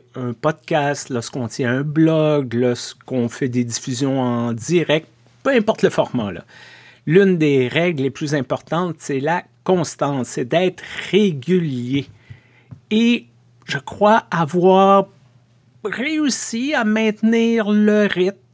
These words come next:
presque tous les vendredis parce que je savais que vous étiez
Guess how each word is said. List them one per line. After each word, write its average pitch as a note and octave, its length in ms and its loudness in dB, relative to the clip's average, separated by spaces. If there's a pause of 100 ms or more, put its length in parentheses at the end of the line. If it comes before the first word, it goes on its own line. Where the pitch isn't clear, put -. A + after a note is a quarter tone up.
(360)
presque A3 760 -2
tous A#3 160 -2
les A3 180 2
vendredis F3+ 800 0 (560)
parce - 260 -4
que A3 220 0
je G3 140 0
savais F#3+ 760 -2 (120)
que F#3+ 100 0
vous D#3 420 -4
étiez F#3+ 520 -4